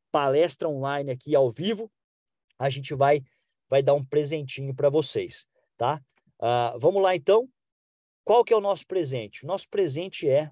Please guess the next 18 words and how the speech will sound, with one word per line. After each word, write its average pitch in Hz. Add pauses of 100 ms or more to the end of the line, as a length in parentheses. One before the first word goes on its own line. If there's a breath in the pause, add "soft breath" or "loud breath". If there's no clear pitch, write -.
uma 135
oferta 139
exclusiva, 135
você 120
vai 120
acessar 127
agora, 117
nesse 117
exato 127
momento 120
aí, 117
junto 127
com -
o -
seu 123
Q -
R 117
Code, 175